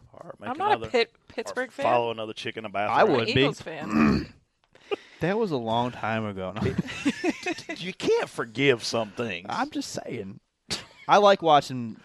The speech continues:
Speaker 3: I like watching Pittsburgh play. They're fun to watch.
Speaker 1: They are fun.
Speaker 2: Hashtag Ask D B C. Producer Josh picked some questions from some of our followers.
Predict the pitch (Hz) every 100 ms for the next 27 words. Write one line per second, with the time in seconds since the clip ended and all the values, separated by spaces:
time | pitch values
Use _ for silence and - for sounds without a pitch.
0 | - - 131 131 123 113 104 98 - 104
1 | - 87 - 82 67 80 - 98 67 57
2 | 57 95 92 90 87 87 _ _ _ _
3 | - - _ _ _ _ _ _ 233 277
4 | - 277 220 - 208 226 - 214 220 -
5 | 214 208 175 156 _ _ _ _ _ 220
6 | 233 220 202 196 196 - 214 - 214 196
7 | 220 214 214 - 196 214 202 185 180 -
8 | 214 254 294 349 392 -